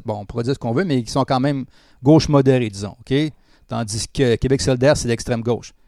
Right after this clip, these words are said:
Il faut tuer la, la gauche modérée pour l'extrême gauche, parce que c'est leur en-, tu sais, c'est comme le rempart, là. Faut les tuer, ces hosties-là. Fait que dans le fond, ils sont jamais attaqués au Parti libéral.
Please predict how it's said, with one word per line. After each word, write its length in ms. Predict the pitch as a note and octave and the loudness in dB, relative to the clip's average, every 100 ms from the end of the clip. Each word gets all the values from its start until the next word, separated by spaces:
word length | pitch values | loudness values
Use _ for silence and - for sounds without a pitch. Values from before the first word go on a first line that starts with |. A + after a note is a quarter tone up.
| _ _ _ | _ _ _
Il 80 | A#2+ | -8
faut 180 | - E3 | 4 4
tuer 360 | - D#3+ A#3 | 6 4 4
la, 180 | F3+ A#2+ | 4 2
la 140 | A#2+ A#2 | 2 2
gauche 180 | C#3 | 0
modérée 400 | C3 A#2+ A2+ C#3 | 0 0 0 0
pour 120 | F#3+ A#2+ | -2 -4
l'extrême 280 | - A#2 | -4 -8
gauche, 240 | A2 C3 A#2+ | -4 -6 -6
parce 160 | A2 | -12
que 80 | - | -10
c'est 180 | G#2+ - | -6 -4
leur 220 | A2 G#2+ | -2 -2
en-, 160 | G#2+ G#2 | -4 -8
tu 60 | - | -8
sais, 120 | - | -8
c'est 140 | - A#2 | -6 -8
comme 160 | A2+ | -4
le 60 | A#2 | -4
rempart, 420 | G2+ F#2 C3 - | -4 -6 -8 -10
là. 80 | - _ _ _ | -18 _ _ _
Faut 140 | D#3 | 0
les 120 | C#3+ | 0
tuer, 200 | - D3 | -2 -6
ces 180 | - F#2 | -6 -10
hosties-là. 380 | F#2 - - - _ _ _ _ | -12 -16 -20 -20 _ _ _ _
Fait 80 | B2 | -6
que 40 | |
dans 60 | A#2+ | -2
le 80 | A#2+ | 2
fond, 140 | E3 | 2
ils 40 | D3+ | 2
sont 140 | C3+ | 4
jamais 220 | B2 G3 | 4 4
attaqués 260 | G#3 F3+ F#3 | 2 2 0
au 40 | |
Parti 280 | D#3 C#3+ - | 0 -2 -2
libéral. 500 | A#2+ A2+ G#2 B2 G#3 | -2 0 0 -2 -4